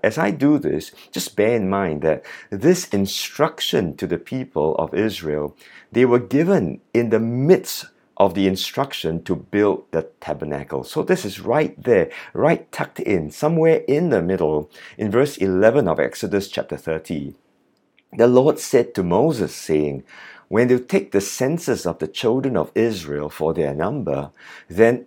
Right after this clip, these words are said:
every man shall give a ransom for himself to the Lord when you number them, that there may be no plague among them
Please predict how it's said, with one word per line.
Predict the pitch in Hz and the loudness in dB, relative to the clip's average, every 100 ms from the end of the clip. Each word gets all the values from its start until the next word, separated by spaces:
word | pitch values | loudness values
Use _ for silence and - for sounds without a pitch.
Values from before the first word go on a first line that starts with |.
| - | 2
every | 165 151 180 | 2 2 -2
man | 156 127 92 80 78 - | 0 0 0 -2 -4 -8
shall | - - 107 104 | -10 2 2 4
give | 120 131 | 2 4
a | 90 | 2
ransom | 87 90 117 147 - 127 78 | 4 4 2 -2 -4 -4 -4
for | - 76 | -4 -4
himself | 78 80 - 95 78 80 - | -4 -6 -4 -2 -2 -2 -6
to | - | -8
the | 76 | -4
Lord | 85 117 104 76 - - - _ | -2 0 0 -2 -6 -14 -20 _
when | 76 80 | -6 -4
you | 76 | -4
number | 73 71 80 | -6 -4 0
them, | 120 143 - _ _ _ _ - _ | 2 2 0 _ _ _ _ -20 _
that | 117 | 4
there | 110 123 | 6 4
may | 113 | 4
be | 110 98 107 | 0 0 0
no | 107 147 175 - | 2 2 0 -8
plague | - 165 123 - | -2 4 4 2
among | - 82 87 113 | -8 -2 -2 -2
them | 107 73 73 85 | -4 -6 -6 -8